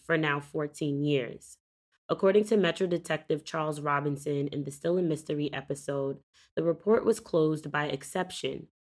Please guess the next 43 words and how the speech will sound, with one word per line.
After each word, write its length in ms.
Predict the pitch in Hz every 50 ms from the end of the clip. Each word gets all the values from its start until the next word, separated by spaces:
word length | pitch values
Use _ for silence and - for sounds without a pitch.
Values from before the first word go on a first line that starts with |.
| _ _ _ _
But 100 | 185 180
the 80 | 190 180
report 420 | 190 180 185 - 233 254 262 -
was 140 | 233 240 233
clearly 420 | - - 208 185 180 175 175 170
false 560 | 156 - - 247 240 208 160 156 - - - -
because 380 | - 196 180 - 196 180 165 175
no 160 | 180 185 196
one 220 | 214 220 233 247 220
has 200 | 208 196 175 -
seen 380 | - - 202 202 196 190 190 -
or 220 | - 202 214 247 254
heard 260 | 233 226 214 208 208
from 200 | - 196 185 175
Lorian 540 | 170 165 165 180 208 214 196 170 156 156 - -
after 320 | - 170 214 254 - - 247
he 140 | 233 240 220
walked 320 | 185 170 165 170 - -
out 120 | 165 160
of 100 | 170 160
his 160 | 165 160 151 -
home 340 | 156 151 147 147 147 147 143
on 200 | - 143 151 151 -
April 320 | 147 143 139 - 147 139
twelfth. 480 | 143 - - - 233 208 160 139 - - _ _ _ _ _ _ _ _ _ _ _ _ _ _ _ _ _ _ _ _ -
Candace 400 | - 226 220 226 226 262 262 262 -
and 240 | 190 196 202 208 202
Amira 640 | - 190 180 170 170 170 165 160 151 143 143 139 131
were 160 | 139 151 147
shocked 580 | - - - 196 202 180 143 139 - - 147
by 120 | 139 151 147
what 180 | 147 147 147
they 100 | 143 151
were 160 | 151 143 151 143
learning. 580 | 135 143 139 135 139 131 117 107 110 127 143 -
I 140 | - 151 151
mean, 300 | 151 156 160 160 160 151
to 180 | 156 - 170 156
them, 460 | 147 156 233 254 254 226 208 202 202
it 100 | - -
was 140 | 165 165 156
kinda 340 | - - 175 170 165 165 160
like, 420 | 151 151 143 143 143 143 143 -